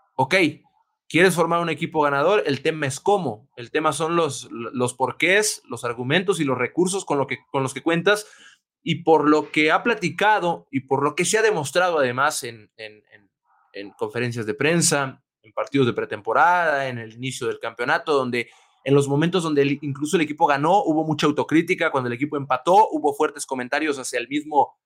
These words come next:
eh, funcionamiento del equipo, y cuando el equipo pierde, hay comentarios incluso hasta positivos, porque es así, es el tema de la autocrítica, y Chivas está construyendo un camino fuerte y sólido. Es cuestión de tiempo, creo yo,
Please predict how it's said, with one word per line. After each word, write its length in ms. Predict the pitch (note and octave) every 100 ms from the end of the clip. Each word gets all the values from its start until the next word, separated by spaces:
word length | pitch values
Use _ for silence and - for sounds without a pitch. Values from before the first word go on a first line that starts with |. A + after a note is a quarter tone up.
| _ _
eh, 120 | B2 A#2
funcionamiento 600 | C#3+ C3+ B2+ C#3 D#3 D3
del 140 | C3+
equipo, 340 | C3+ G3 F3+ D#3+
y 40 |
cuando 200 | C#3 C#3
el 60 | C3+
equipo 360 | D3+ F3 D3
pierde, 460 | - F3+ G#3 A3 G#3+ - _ _ -
hay 160 | F3
comentarios 520 | G3+ F#3 D3 F3 A3
incluso 280 | E3 C#3+ G3
hasta 200 | A#3 G3
positivos, 540 | C3+ B2+ C3+ A#3+ G#3+ -
porque 220 | D3 G3+
es 80 | G3
así, 200 | F3 A3
es 100 | A#3
el 100 | -
tema 200 | A#3+ A#3
de 60 |
la 60 | E3
autocrítica, 560 | D3+ D3+ F#3 G#3+ -
y 40 | D#3
Chivas 240 | F3 G3
está 200 | F3 E3
construyendo 420 | G3 F#3 E3 E3+
un 80 | F#3+
camino 320 | E3+ E3+ F#3
fuerte 420 | C#3+ E3 F3+ F#3 C3+
y 60 |
sólido. 500 | - E3+ D#3 A#2 G#2+ _ _ _ _ -
Es 140 | A#2+
cuestión 280 | G3 F3+ F#3+
de 120 | F3+
tiempo, 320 | F3 G#3 G3
creo 240 | D#3 E3+ D3+
yo, 360 | C#3+ A#3 F4